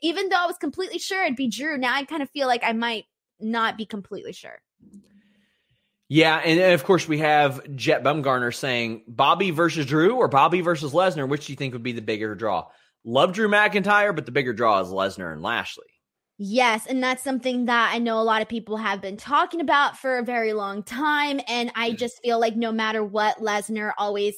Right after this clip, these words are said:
Speaker 1: he's a different, he's a different type of main eventer, a different type of star, and I mean, you could put Brock Lesnar and, like, a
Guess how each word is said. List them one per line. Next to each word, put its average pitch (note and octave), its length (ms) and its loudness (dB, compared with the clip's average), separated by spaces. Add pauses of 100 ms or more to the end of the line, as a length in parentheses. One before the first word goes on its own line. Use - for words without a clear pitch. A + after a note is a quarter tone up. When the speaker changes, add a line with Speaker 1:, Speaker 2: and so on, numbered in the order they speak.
(120)
Speaker 1:
he's A#3+ 320 0
a B3+ 80 2
different, A#3 600 2 (480)
he's D#4+ 200 2
a F#4+ 120 2
different B3+ 520 0
type G3 440 -4
of G3 140 -10
main F#3+ 220 -4
eventer, F3+ 440 -6
a G#3 80 -2
different G#3+ 560 -2
type G3 360 -4
of F#3+ 100 -10
star, F#3 540 0
and G#3 120 -4
I G3+ 120 -4
mean, A3+ 180 -4
you C4+ 100 -2
could C4 140 -4
put A#3+ 160 -4
Brock G3+ 280 0
Lesnar G3 460 -4
and, G3 200 -8
like, F3+ 280 -12
a G3 60 -10